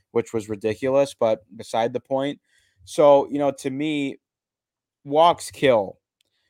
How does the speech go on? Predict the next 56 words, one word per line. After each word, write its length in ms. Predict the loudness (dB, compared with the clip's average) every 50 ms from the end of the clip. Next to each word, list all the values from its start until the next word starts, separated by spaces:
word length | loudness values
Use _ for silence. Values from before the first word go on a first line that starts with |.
| _ _ -4
And 160 | -2 0 0
I 100 | 0 2
know 200 | 2 2 2 2
that 140 | 2 -2 -2
Greg 280 | 0 0 0 0 0
Soto 340 | -2 -2 -2 2 2 2 0
throws 340 | 0 0 0 0 0 -2 -4
gas, 440 | -2 0 0 2 2 2 0 -2 -4
but 140 | -4 -2
I 100 | -2 0
got 220 | 0 0 -2 -2 -4
news 280 | -6 -6 -8 -8 -8
for 260 | -8 -6 -4 -2 -2 0
ya. 240 | 0 0 0 -2 -4 _ _ _ _ _
Most 460 | -14 -4 2 2 4 4 2 2 0
of 140 | -2 -2 0
the 80 | -2 0
relievers 520 | 0 0 0 0 -2 -2 -2 -4 -4 -4
in 100 | -6 -6
the 80 | -6 -4
league 280 | -2 -4 -4 -6 -8 -6
throw 220 | -2 -2 -2 -2
gas. 500 | -2 -6 -8 -8 -10 -12 -14 -18 -20 -20 _ _ _ _ _
So 120 | -10 -4 -4
the 120 | -4 -4
fact 320 | 0 0 0 0 0 -2
that 100 | -4 -4
he 100 | -4 -6
throws 460 | -6 -8 -4 0 2 4 4 2 0 -2
a 80 | -4
hundred 260 | -4 -4 -4 -4 -2
miles 320 | -2 -2 -2 -2 -2 -4 -6
per 200 | _ -4 0 0
hour, 420 | 2 2 2 2 0 0 -4 -6 -10 _ _ _ _ _ _ _
it's 220 | -12 -12 -10 -6 -4
not 200 | -2 -2 0 0
like 200 | 0 -2 0 -2
when 180 | -6 -6 -6
Joel 320 | -6 0 2 2 2 2 0
Zumaya 460 | -4 -2 0 0 2 2 2 2 2
was 160 | 0 0 -2
like, 160 | -4 -4 -4
"Oh 100 | -4 -4
my 140 | -4 -4 -4
God, 340 | -4 -2 0 0 0 0 0
I've 140 | -2 -4 -4
never 200 | -6 -6 -6 -6
seen 200 | -8 -8 -8 -8
a 40 | -4
guy 180 | -2 -2 -2
throw 260 | -2 -2 -2 -2 -2 0
this 180 | -2 -4 -2
hard 180 | -4 -2 -2 -2
in 60 | -2
my 120 | -4 -4
life." 380 | -2 -2 -2 -2 -2 -4 -6